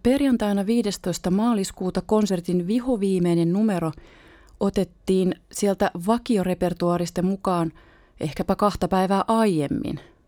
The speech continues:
eli talvisodan aselevon alkaessa. Nimittäin Sibeliuksen Valstrist. Alkaa välirauhan aika. Sen puolivälissä ohjelmistoon tulee aimo annos Wagneria.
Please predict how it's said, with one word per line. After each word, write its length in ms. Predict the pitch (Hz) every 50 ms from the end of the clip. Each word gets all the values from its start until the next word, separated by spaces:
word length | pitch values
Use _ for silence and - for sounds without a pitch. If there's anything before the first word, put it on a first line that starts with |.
| _ _ _ _ _ _ _ -
eli 180 | 156 151 151 151
talvisodan 600 | - 175 165 156 151 147 139 - - 147 143 - -
aselevon 540 | - 160 - 175 160 - - - - - - -
alkaessa. 640 | - 170 147 - - - - - - - - - - - - _ - - - - - - - - - - - -
Nimittäin 580 | 170 170 165 156 - - 170 160 156 156 160 - _ _ _ _ _ _ _ _ _ _ _ _
Sibeliuksen 800 | - - - 190 165 170 160 156 160 156 - - - - - - - - -
Valstrist. 680 | 151 143 147 - - - 170 147 - - - - - - - - - _ _ _ _ _ _ _ - _ _ _ _ _ _ - - - _ _ _ _ _ _ _ - - _ _ _ _ _ _ _ _ - _ - -
Alkaa 400 | - 190 190 175 - 175 170 170
välirauhan 520 | 175 202 214 233 226 226 214 196 214 190 208
aika. 300 | - - - - - - - - _ - - _ _ _ - - _ _ _ _ _ _ _ _ _ _ _ _ _ - - - _ _ - - - - - _ _ _ _ _ _
Sen 280 | - - - 311 311 269
puolivälissä 760 | - - 302 330 302 240 190 196 196 196 190 - - - 208 -
ohjelmistoon 1080 | - 262 247 214 208 196 190 196 190 185 - - - - 202 196 196 196 190 190 175 - - - - - _ - _ -
tulee 300 | 220 208 202 202 196 -
aimo 300 | - 220 226 220 208 202 -
annos 460 | 214 220 214 208 208 208 - - 202
Wagneria. 640 | 190 226 240 202 156 - - - - - - -